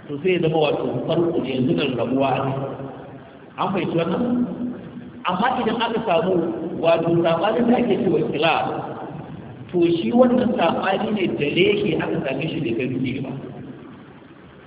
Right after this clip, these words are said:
Idan kuka samu saɓani ni da kai, sai ya zama har zuciyar mu saɓanin ɗaya ne, abin da muka kudurce ɗaya ne, manufa ta kaza, manufar ka kaza,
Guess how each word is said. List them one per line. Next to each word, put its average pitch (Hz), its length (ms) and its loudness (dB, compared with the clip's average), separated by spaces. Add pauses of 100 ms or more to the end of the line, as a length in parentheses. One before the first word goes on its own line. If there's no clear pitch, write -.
(1800)
Idan 185 320 2
kuka 247 240 2
samu 202 300 2
saɓani 185 580 2 (120)
ni 208 200 2
da 175 100 2
kai, - 240 0 (600)
sai 214 180 4
ya 220 160 4
zama 214 200 2
har 214 220 2
zuciyar 226 640 4
mu - 200 2
saɓanin 175 580 0
ɗaya 160 180 0
ne, 156 120 -2
abin 214 280 -2
da 185 100 -4
muka 190 200 -2
kudurce 170 480 0
ɗaya 147 240 0
ne, - 120 -4 (420)
manufa 214 560 0
ta 214 180 0
kaza, 165 340 -2 (420)
manufar 226 500 2
ka 226 200 2
kaza, - 320 0